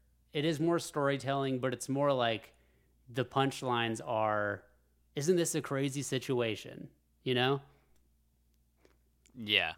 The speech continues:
Speaker 2: Yeah,
Speaker 1: Like,
Speaker 2: yeah,
Speaker 1: that's
Speaker 2: yeah.
Speaker 1: the whole premise of, like, "This is crazy."
Speaker 2: Right. "Isn't that nuts?"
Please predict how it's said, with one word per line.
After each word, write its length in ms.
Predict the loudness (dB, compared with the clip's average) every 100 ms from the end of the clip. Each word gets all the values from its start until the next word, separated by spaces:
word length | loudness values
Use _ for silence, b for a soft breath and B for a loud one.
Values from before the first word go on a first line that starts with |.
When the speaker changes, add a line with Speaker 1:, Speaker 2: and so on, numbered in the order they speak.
| -12 _ -2
Speaker 2:
Yeah, 120 | 2
Speaker 1:
Like, 80 | 6
Speaker 2:
yeah, 60 |
Speaker 1:
that's 240 | 6 6 4
Speaker 2:
yeah. 40 |
Speaker 1:
the 80 | 4
whole 360 | 6 6 4 0
premise 420 | 0 2 0 -2
of, 100 | -4
like, 240 | -2 -2 2
"This 240 | 2 2
is 180 | -4 -8
crazy." 380 | -6 -4 -2 0
Speaker 2:
Right. 180 | 2 2
"Isn't 260 | 0 -2
that 260 | 0 0 -2
nuts?" 880 | -2 2 2 0 -6 -8 -6 -8